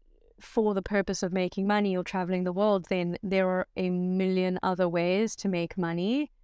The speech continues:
that don't include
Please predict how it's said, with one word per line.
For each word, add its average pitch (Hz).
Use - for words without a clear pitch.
that 180
don't 180
include 180